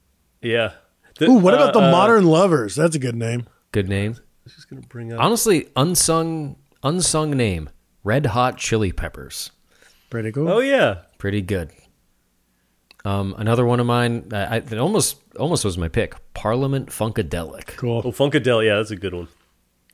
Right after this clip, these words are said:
Speaker 3: That's a good combo.
Speaker 1: Funkadelic.
Speaker 3: Solo artist Boz Scaggs almost made the
Speaker 1: Yeah.
Speaker 3: cut. Born William Royce Scaggs.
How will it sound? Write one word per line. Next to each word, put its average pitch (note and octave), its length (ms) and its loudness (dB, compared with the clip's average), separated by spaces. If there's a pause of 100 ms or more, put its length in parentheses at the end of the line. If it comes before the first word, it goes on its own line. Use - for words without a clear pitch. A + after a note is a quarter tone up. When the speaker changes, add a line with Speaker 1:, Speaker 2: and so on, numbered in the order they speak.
(140)
Speaker 3:
That's F#2+ 200 -4
a F#2+ 40 -4
good E2+ 220 -4
combo. E2 600 -8 (380)
Speaker 1:
Funkadelic. - 760 -18 (200)
Speaker 3:
Solo C#3 460 4
artist G#2+ 580 2
Boz C3+ 440 0
Scaggs A#2 960 -4 (200)
almost F2+ 380 -4
made F2 220 -4
the - 120 -4
Speaker 1:
Yeah. G#2 160 2
Speaker 3:
cut. - 240 -8 (640)
Born C#3+ 420 4
William E3+ 440 6
Royce C3+ 480 2
Scaggs. A2 800 -2